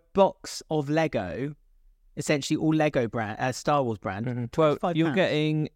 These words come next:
Speaker 2: eight Lego Star Wars characters, ten mini build vehicles, five other mini builds.
Speaker 1: I still think that's good
Speaker 2: So,
Speaker 1: value.
Speaker 2: well,
Speaker 1: Like, if
Speaker 2: delivery, seven pound fifty next day. It's
Speaker 1: Nah,
Speaker 2: ridiculous.
Speaker 1: you can find, nah, God bless you. You could probably find it in the shop. Easy peasy.
Speaker 2: Um, Hotel Chocolat,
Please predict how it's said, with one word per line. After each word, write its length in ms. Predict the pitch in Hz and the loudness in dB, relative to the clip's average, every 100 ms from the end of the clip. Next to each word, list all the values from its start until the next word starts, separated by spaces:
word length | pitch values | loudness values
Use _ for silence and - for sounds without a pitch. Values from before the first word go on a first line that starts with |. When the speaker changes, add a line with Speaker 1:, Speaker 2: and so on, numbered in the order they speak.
| _ 147 | _ 0
Speaker 2:
eight 340 | 180 - - _ - | 0 0 -14 _ -2
Lego 300 | 147 135 135 | -2 0 -2
Star 200 | - 127 | 0 -2
Wars 100 | - | 0
characters, 760 | 123 110 - 120 117 - - - _ _ _ _ | -2 -4 -4 -4 -4 -6 -14 -20 _ _ _ _
ten 340 | - 165 160 | 0 2 4
mini 220 | 147 143 135 | 4 2 2
build 300 | 131 131 127 | 2 0 0
vehicles, 720 | 123 117 - 107 107 110 - _ | 0 0 -2 -2 0 -4 -10 _
five 320 | - 123 123 - | 0 2 0 0
other 220 | 120 110 104 | -2 0 0
mini 240 | 104 104 | 0 -2
builds. 640 | 107 107 107 113 - - - _ - _ - 175 | -2 -2 -2 -4 -12 -20 -20 _ -20 _ -8 2
Speaker 1:
I 120 | 175 | 2
still 240 | - 196 | 4 2
think 140 | 175 131 | 2 -2
that's 120 | 117 | -2
good 160 | 135 123 | -2 0
Speaker 2:
So, 80 | |
Speaker 1:
value. 260 | 135 135 90 - _ _ | -2 -2 -6 -16 _ _
Speaker 2:
well, 120 | 190 196 | 2 4
Speaker 1:
Like, 60 | |
if 40 | 185 | 4
Speaker 2:
delivery, 420 | 208 277 156 117 | 2 2 2 0
seven 240 | - 170 | 2 0
pound 240 | 170 185 180 | 2 0 0
fifty 300 | - - 113 | -6 -4 -4
next 220 | 127 - | -4 -6
day. 120 | - | -10
It's 140 | - 123 | -10 -4
Speaker 1:
Nah, 60 | 123 | -4
Speaker 2:
ridiculous. 240 | - 123 | -2 0
Speaker 1:
you 60 | 139 | 0
can 80 | 123 | -2
find, 260 | - 117 156 143 | -4 -2 -2 -2
nah, 60 | 151 120 120 120 - | -6 -8 -18 -20 -20
God 80 | _ | _
bless 200 | - - | -20 -20
you. 60 | - | -2
You 120 | 147 | -2
could 80 | 175 | 2
probably 180 | 202 156 | 2 4
find 260 | 156 127 | 4 2
it 40 | 110 | 4
in 60 | |
the 60 | 107 | 0
shop. 280 | - 98 - | 0 -2 -2
Easy 360 | 131 127 120 117 | -4 -4 -2 -4
peasy. 600 | - 123 117 65 95 123 | 0 0 -2 -6 -8 0
Speaker 2:
Um, 260 | 156 156 147 | 2 2 0
Hotel 460 | 151 175 - 160 | 0 0 2 2
Chocolat, 640 | 151 - 151 143 143 170 | 0 -4 -4 -2 -4 -6